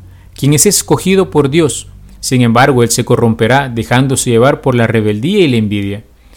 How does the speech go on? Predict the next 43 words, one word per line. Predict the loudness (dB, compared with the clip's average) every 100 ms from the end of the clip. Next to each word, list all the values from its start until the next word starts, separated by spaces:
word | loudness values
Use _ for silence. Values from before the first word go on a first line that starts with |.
| -20 -16 -4
El | -2
segundo | 2 2 4 4
rey | 4 2 2
será | -2 0
David, | 0 0 0 -4 -16 _ -16
del | -2 -2 2
cual | 2 2 2
dijo | 0 0 0
el | -2
Señor: | 0 0 0 -4 0
"He | 2
ahí | 4 4
un | 4
hombre | 2 2 0 -2
según | -2 -2 0 2
mi | 0
corazón", | 0 -2 -2 -4 -6 -8 -16 -20 _ -20 -4
quien, | 0 2
no | 2
obstante | 0 0 2 2
la | 2
debilidad | 2 0 0 -2 0
humana, | 2 2 0 -6 _ _ _ -2
buscará | -2 2 2 4
volverse | 4 2 4 2 2 0
al | -2
Señor. | -2 0 0 0 -4 -14 _ _ _ _
Durante | 4 4 4
su | 2 2
reinado, | 2 4 4 2 0
finalmente | -2 0 2 2 2 0 0
los | 0 -2
israelitas | -2 0 0 0 -2 -4
conquistan | -2 -2 0 -2 -2 -4 -4 -2
todo | 0 0
el | 0
territorio | -2 0 2 2 2 0
que | -2
el | -4
Señor | 0 0 0
les | -2 -4
había | -4 -4 -4
prometido. | -6 -4 0 0 0